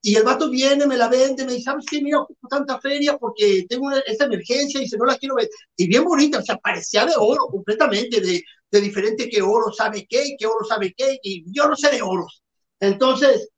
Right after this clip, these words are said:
sí, aparentaba muy bien la pinche esclava, se la compro, creo que me pidió cien dólares.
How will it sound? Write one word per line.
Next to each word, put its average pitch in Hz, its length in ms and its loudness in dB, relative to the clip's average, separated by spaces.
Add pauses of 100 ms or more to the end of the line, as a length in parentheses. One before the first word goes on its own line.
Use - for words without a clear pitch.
sí, 392 360 2
aparentaba 226 540 0
muy 269 160 -4
bien 262 200 -4
la 269 140 -4
pinche 269 320 -8
esclava, 254 480 -2 (320)
se 226 160 -2
la 208 140 2
compro, 269 600 0
creo 233 200 -4
que 277 80 -6
me 247 100 -4
pidió 220 420 -2
cien 254 360 -8
dólares. 269 460 -2